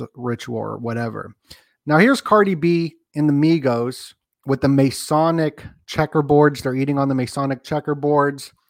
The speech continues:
There's sex symbolism in it as well, with the orange juice and the Coca-Cola and the way it's shaped in the advertisement. Uh, you know, it's, uh, crazy because Ben was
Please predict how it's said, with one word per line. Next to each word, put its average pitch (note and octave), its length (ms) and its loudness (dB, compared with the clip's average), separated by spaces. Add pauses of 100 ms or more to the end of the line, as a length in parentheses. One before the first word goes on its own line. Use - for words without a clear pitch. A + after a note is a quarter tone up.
(340)
There's B2+ 200 -8
sex - 420 -2
symbolism C#3 800 -2
in C3+ 180 -4
it C3+ 180 -4
as B2 180 -10
well, B2+ 220 -2
with B2+ 120 -8
the C3 120 -20
orange C3 380 -8
juice B2+ 300 -8
and A#2 80 -10
the A2 40 -12
Coca-Cola C3+ 800 -8 (360)
and B2 100 -12
the B2 60 -8
way A#2+ 200 -8
it's - 120 -14
shaped C3+ 460 -2 (200)
in B2 100 -8
the A#2 140 -10
advertisement. C3+ 1080 -6 (800)
Uh, C3+ 300 -6 (120)
you D3+ 160 -6
know, C#3 380 -8
it's, D#3 260 -14
uh, C3+ 320 -6 (760)
crazy G3 340 -2
because C#3+ 360 -6
Ben D3 720 -4
was C#3 220 -2